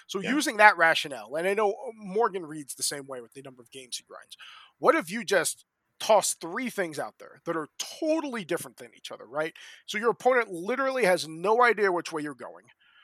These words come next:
Speaker 1: <clears throat> right? You could go Mystic Wakandan Herbed,
Speaker 2: Mm-hmm.
Speaker 1: Panic Grips, just to throw something weird out there, and Legacy Virus,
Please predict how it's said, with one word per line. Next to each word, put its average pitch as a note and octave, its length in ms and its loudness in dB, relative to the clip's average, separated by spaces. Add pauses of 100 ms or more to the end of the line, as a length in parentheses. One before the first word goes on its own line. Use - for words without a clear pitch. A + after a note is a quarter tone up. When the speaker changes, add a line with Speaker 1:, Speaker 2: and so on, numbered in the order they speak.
(340)
Speaker 1:
<clears throat> F3 220 -16
right? G#3 200 6
You A3 200 0
could A3 140 -8
go G3+ 340 6 (320)
Mystic A#3+ 380 -2
Wakandan A#3+ 440 0
Herbed, C3+ 420 -8 (540)
Speaker 2:
Mm-hmm. B2+ 300 -10 (160)
Speaker 1:
Panic A3 540 4 (160)
Grips, - 680 -2 (500)
just F#3+ 240 -2
to - 80 -2
throw G#3 220 2
something F#3+ 460 -2
weird G#3 300 0
out - 220 -4
there, A2+ 280 -12 (220)
and F#3 160 0
Legacy E3 360 0
Virus, - 420 -10